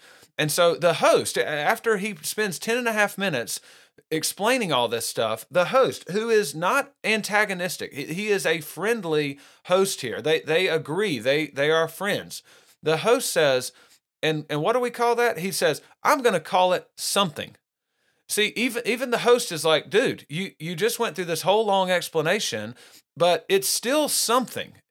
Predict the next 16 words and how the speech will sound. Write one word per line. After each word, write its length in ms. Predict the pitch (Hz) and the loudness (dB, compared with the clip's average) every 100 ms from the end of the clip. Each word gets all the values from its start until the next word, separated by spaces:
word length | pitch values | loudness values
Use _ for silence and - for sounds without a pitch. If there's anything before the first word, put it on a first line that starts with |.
| - | -6
It's, 260 | 160 - - | -4 -4 -4
it, 180 | 147 160 - | -6 -6 -6
it's 200 | 160 - | -8 -6
still 280 | - 220 | 0 2
something. 440 | 247 - 226 - 120 | 2 0 -2 -2 -4
It's 220 | 131 - | -4 -4
not 300 | 160 190 - - | -2 -2 -4 -4
nothing." 460 | 147 170 110 65 - _ _ - - - | -2 -2 -4 -12 -16 _ _ -20 -20 -2
So 140 | 165 | 2
that's 240 | 185 233 | 2 2
Neil 160 | 202 220 | 0 0
deGrasse 360 | 196 175 165 - | 0 0 0 0
Tyson. 380 | 160 156 110 - | 0 0 -6 -6
Richard 340 | 151 202 185 | -4 -2 -2
Dawkins, 540 | 151 165 170 123 117 - | 2 4 4 -2 -8 -10
prominent 520 | - 143 175 185 170 | -4 -2 0 0 -2